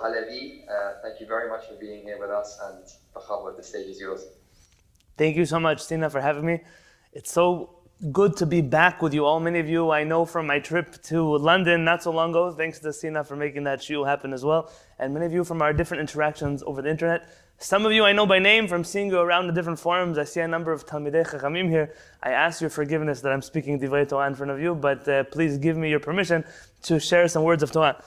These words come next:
Speaker 2: Sina, I have to say that, uh, I, I regret my earlier position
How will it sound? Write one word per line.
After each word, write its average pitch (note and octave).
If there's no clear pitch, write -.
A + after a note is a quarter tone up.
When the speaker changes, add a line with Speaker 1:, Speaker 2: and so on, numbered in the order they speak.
Speaker 2:
Sina, A3
I G3+
have G#3
to G3
say G#3
that, E3+
uh, D#3+
I, D#3
I D3+
regret E3
my E3
earlier E3
position C#3+